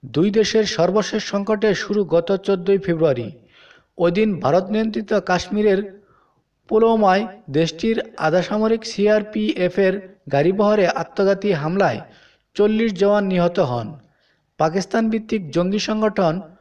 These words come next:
জইশ ই মোহাম্মদ এ হামলার দায় স্বীকার করে।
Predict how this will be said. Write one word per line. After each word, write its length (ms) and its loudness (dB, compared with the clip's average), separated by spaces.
জইশ 440 2
ই 400 -2
মোহাম্মদ 640 0
এ 100 2
হামলার 520 0
দায় 220 2
স্বীকার 380 0
করে। 320 -4